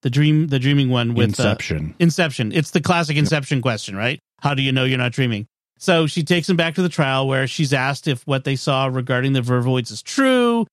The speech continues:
Speaker 1: and the Doctor's sentenced to death, and, "Oh no, how could this possibly be? How can we get out of this now?" And it turns out it's all inside the Matrix anyway.
Speaker 2: Yeah.
Speaker 1: So it's kind of,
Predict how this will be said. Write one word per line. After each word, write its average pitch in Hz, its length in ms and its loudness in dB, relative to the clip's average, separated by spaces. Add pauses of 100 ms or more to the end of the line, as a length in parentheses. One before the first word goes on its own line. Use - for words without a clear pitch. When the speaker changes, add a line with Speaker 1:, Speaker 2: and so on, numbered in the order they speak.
(180)
Speaker 1:
and 180 100 0
the 185 60 2
Doctor's 151 400 -2
sentenced 127 320 -4
to 127 80 -4
death, 190 680 0
and, 143 280 0 (360)
"Oh 208 540 4
no, 214 420 2
how 190 200 2
could 190 140 -2
this 190 120 -4
possibly 196 460 0
be? 196 300 0
How 180 160 2
can 185 100 -6
we 196 80 0
get 180 140 4
out 196 160 2
of 196 60 -2
this 185 160 -2
now?" 170 220 2
And 165 80 0
it 147 80 -2
turns 135 200 0
out 123 140 -2
it's 117 160 -8
all 104 260 -2 (100)
inside 110 360 -6
the 107 60 -6
Matrix 101 340 -6
anyway. 95 360 -10 (560)
Speaker 2:
Yeah. 85 280 -2
Speaker 1:
So - 80 -16 (280)
it's - 140 -18
kind 117 200 -4
of, 101 140 -12